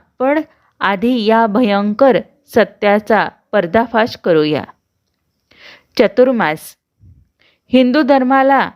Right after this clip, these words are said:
सर्वात पवित्र पण सर्वात कठोर आणि नियमबद्ध कालखंड, चार महिने, जुलैपासून ते ऑक्टोबरपर्यंत, म्हणजे देव झोपलेले असतात आणि आपल्याला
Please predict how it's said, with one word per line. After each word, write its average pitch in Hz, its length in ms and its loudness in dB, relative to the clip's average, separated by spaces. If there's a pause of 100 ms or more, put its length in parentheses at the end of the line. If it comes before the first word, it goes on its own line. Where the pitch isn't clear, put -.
(540)
सर्वात 240 360 2
पवित्र 214 600 0 (260)
पण 277 180 2
सर्वात 214 500 0 (140)
कठोर 214 400 -2 (220)
आणि 220 280 0
नियमबद्ध 220 960 2 (400)
कालखंड, 190 560 -4 (640)
चार 202 240 0
महिने, 185 680 -8 (260)
जुलैपासून 240 800 0
ते 262 400 0 (140)
ऑक्टोबरपर्यंत, 214 1160 0 (260)
म्हणजे 196 480 2
देव 226 400 2 (960)
झोपलेले 220 560 2
असतात 226 500 -2 (320)
आणि 208 360 -2 (260)
आपल्याला 196 720 0